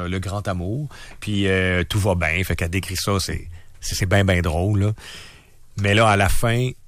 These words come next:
euh, la personne lui a écrit, lui a texté, « Ça va ? » S A V A. Fait qu'elle fait une joke, elle fait comme, « C'est fini, c'est terminé », alors qu'avant, elle pensait avoir rencontré, euh,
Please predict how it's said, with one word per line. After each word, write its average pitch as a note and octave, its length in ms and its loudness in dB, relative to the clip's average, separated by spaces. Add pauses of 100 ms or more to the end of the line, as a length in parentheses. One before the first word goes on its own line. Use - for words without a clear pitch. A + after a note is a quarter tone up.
euh, F#2+ 180 -4
la F#2 140 -2
personne A2 420 -4
lui G2+ 140 -2
a F#2 40 0
écrit, G#2 520 -4
lui F#2 140 0
a F#2 60 -2
texté, « G#2 460 -4
Ça G2 240 0
va ? » G#2 300 2 (240)
S A2 300 0
A A2+ 140 2
V G#2+ 220 2
A. B2+ 160 -4 (760)
Fait - 80 -8
qu'elle E2+ 120 -4
fait - 160 -6
une G2 120 -2
joke, G2 280 0
elle F2+ 80 -2
fait F#2+ 100 0
comme, « A2 240 -2
C'est - 140 -4
fini, C#3+ 520 2
c'est - 140 -4
terminé », A#2+ 500 0
alors G2+ 220 -2
qu'avant, G2 400 0
elle G2 80 -4
pensait G2 360 -2
avoir A2 240 2
rencontré, A#2 600 0
euh, B2+ 100 -2